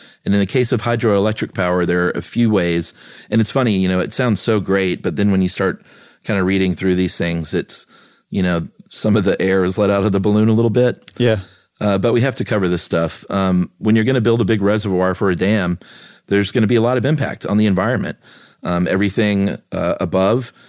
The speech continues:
Speaker 1: that used to be shoreline and, and dry or maybe even marshy or forest land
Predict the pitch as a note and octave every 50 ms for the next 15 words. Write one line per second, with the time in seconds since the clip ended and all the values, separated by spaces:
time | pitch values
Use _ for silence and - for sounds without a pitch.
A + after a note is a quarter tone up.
0 | - - _ _ - F#2 - - G2 F#2+ - - - G2+ E2 F#2+ F#2+ F#2 F2+ F2
1 | - - - G#2 G#2 G2+ G2+ G2+ G#2+ A2 B2 A#2 G2 F2+ F2+ F#2 - - F2+ F2
2 | F2+ E2 - F#2 F2+ F2 F2 F#2 G2+ A#2 G#2+ F2+ F#2 F#2+ F#2 F2 F2+ F#2 F#2 E2+
3 | F#2 F2+ F2+ F2+ F2+ F2+ - - A#2 A#2+ A#2+ A#2 - - - - - - - _
4 | - - F#2 F2+ E2+ - - F#2+ G2 G#2+ A2+ - - B2+ B2 C3 C#3 C#3 D3+ C#3+